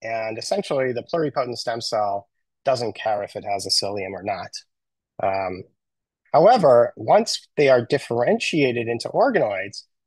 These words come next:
uh, we see a cyst phenotype, which is very robust. And this is a,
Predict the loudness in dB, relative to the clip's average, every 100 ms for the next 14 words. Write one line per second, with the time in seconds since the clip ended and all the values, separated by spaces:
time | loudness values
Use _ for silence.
0 | _ _ -4 -2 -2 -2 -2 -2 2 2
1 | 2 2 -2 -6 _ _ _ _ -6 -2
2 | -2 -2 -4 -8 _ -12 -6 -4 -4 -8
3 | -8 -2 2 2 2 -4 -10 -14 _ _
4 | -8 -6 -2 -2 0 0 0 0 -4 -2
5 | -4 -4 -12 -8 -6 -4 -4 -6 -10